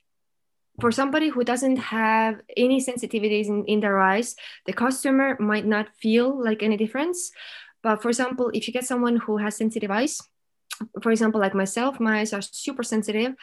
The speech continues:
So I can even feel the difference with my eyes. Um, like, it's just so soft and so nice. And, um, yeah, and there's no co-, nasty chemicals in there, which is the great parts. So the organic lifting lotion,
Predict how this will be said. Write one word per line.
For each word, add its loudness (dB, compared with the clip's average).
So 4
I 4
can 0
even 4
feel 2
the 0
difference -2
with 0
my 4
eyes. -2
Um, 4
like, 4
it's -2
just 0
so 4
soft -6
and 2
so 2
nice. 2
And, 4
um, 2
yeah, 0
and -4
there's -2
no 4
co-, -6
nasty 0
chemicals -2
in -4
there, -4
which -8
is -10
the -6
great -4
parts. -10
So 4
the 2
organic 2
lifting 2
lotion, -2